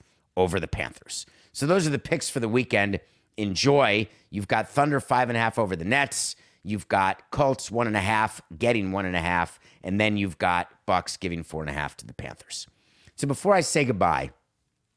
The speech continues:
I want to circle back to something that we started the show with. And I was thinking, the way our show works is that,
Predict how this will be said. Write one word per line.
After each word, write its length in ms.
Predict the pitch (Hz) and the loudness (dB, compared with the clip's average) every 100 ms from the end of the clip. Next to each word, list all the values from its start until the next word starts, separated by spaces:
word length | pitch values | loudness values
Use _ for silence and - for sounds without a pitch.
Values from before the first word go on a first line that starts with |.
| - - - | -18 -12 -2
I 100 | 104 | 0
want 160 | 113 | 0
to 60 | 107 | -2
circle 420 | - - - 104 | -4 -4 -2 -2
back 440 | 85 90 87 - _ _ _ _ _ _ _ - | 0 0 0 -4 _ _ _ _ _ _ _ -2
to 340 | 123 113 107 | 2 2 0
something 380 | - 110 101 107 | -4 -4 -2 -4
that 80 | 101 | -4
we 80 | 90 | -6
started 400 | - 104 98 76 | -4 -2 -2 -4
the 60 | |
show 260 | - 95 80 | -2 0 0
with. 320 | 69 - - _ _ _ _ - | -2 -8 -14 _ _ _ _ -6
And 140 | 95 | -2
I 80 | 92 | 0
was 220 | 92 95 | 0 -2
thinking, 500 | - 127 - 107 98 - - | -2 0 2 0 0 -6 -8
the 100 | 107 | -2
way 220 | 110 127 | 2 2
our 100 | 120 | 2
show 260 | - 120 101 | 0 0 0
works 380 | 95 98 - | 0 -2 -6
is 120 | 82 69 | -10 -4
that, 260 | 90 85 | -4 -4